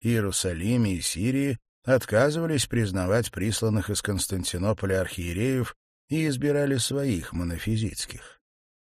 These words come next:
Императоры колебались между преследованием монофизитства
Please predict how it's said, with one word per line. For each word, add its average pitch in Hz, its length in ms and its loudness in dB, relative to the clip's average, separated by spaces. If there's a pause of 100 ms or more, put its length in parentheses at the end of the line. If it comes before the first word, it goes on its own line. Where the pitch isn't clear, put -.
Императоры 165 680 2
колебались 160 760 0
между 113 340 0
преследованием 101 960 -2
монофизитства 85 960 -4